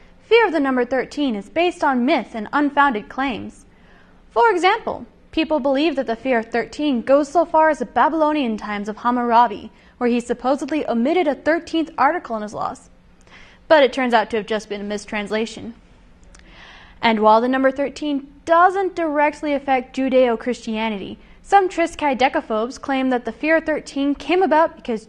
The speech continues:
Judas was the thirteenth person to sit at the Last Supper. But again, the Bible never made a point on what order the apostles sat down, so once again the idea is conjecture. To tell you the truth, you'd be surprised at how deep the superstition has run.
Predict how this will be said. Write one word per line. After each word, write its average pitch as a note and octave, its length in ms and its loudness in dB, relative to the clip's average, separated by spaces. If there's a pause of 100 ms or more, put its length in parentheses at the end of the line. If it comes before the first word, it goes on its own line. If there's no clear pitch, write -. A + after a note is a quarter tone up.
Judas A#3+ 480 -2
was A3 140 -8
the G3+ 60 -8
thirteenth D4 580 -4
person C4+ 380 -6
to G3 60 -6
sit G#3+ 200 -4
at G3+ 100 -2
the G#3 100 -2
Last G3 260 0
Supper. A3+ 340 -6 (800)
But F#4 140 8
again, D4+ 480 -2
the B3+ 80 0
Bible F#4 360 2
never D4 320 0
made B3 240 0
a A#3 80 2
point A#3 460 -4
on G#3+ 160 -4
what G#3+ 220 0
order A#3 200 0
the G#3 140 -6
apostles A3+ 500 -2
sat - 280 -10
down, A#3 400 -4
so E4 500 2 (680)
once B3+ 220 -4
again A3 220 -4
the G#3+ 80 -4
idea G3 260 -4
is F#3 80 -8
conjecture. - 540 -10 (1400)
To G#4 80 -4
tell A4+ 200 4
you E4+ 60 2
the C4 100 0
truth, A#3 480 -2
you'd F4+ 140 0
be G#4+ 60 4
surprised A4 480 0
at A3+ 80 -6
how A3 140 -2
deep G#3+ 240 -12
the - 80 -14
superstition G#3+ 680 -10
has G3 200 -8
run. - 280 -10